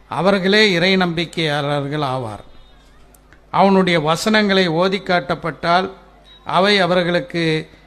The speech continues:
இறை நம்பிக்கையை அதிகமாக்கும். அவர்கள் தம் இறைவன்-, இறைவனையே முழுமையாக சார்ந்திருப்பார்கள் என்று அல்லாஹு தாலா இந்த வசனத்துல சொல்கின்றான். அல்லாவை பற்றியான நினைவூட்டப்படும் போது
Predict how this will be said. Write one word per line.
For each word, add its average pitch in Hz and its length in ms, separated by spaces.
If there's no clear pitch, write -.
இறை 190 300
நம்பிக்கையை 170 800
அதிகமாக்கும். 160 840
அவர்கள் 202 580
தம் 165 320
இறைவன்-, 190 420
இறைவனையே 180 920
முழுமையாக 202 960
சார்ந்திருப்பார்கள் 156 920
என்று 147 480
அல்லாஹு 165 440
தாலா 151 460
இந்த 202 260
வசனத்துல 165 760
சொல்கின்றான். 127 540
அல்லாவை 180 360
பற்றியான 165 760
நினைவூட்டப்படும் 180 840
போது 190 540